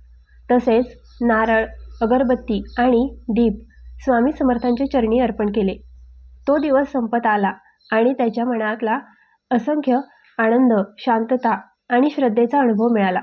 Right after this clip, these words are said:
त्याने गावातील इतर लोकांनाही हा उपाय सांगितला.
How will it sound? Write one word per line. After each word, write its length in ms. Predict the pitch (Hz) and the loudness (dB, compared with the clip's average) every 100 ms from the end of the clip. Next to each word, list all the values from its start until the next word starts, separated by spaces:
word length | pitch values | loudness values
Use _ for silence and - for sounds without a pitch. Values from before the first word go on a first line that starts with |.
| - _ _ _ _ _ - - - | -8 _ _ _ _ _ -20 -10 0
त्याने 240 | 254 294 | 2 2
गावातील 420 | 330 262 262 269 269 | 2 2 0 -2 -8
इतर 280 | 247 - 277 | -8 -4 -2
लोकांनाही 640 | 269 240 226 233 226 220 | -2 0 0 0 -2 -2
हा 200 | 240 233 | -2 0
उपाय 300 | 262 240 214 | 0 0 -2
सांगितला. 460 | 220 226 196 196 | -2 -2 -2 -2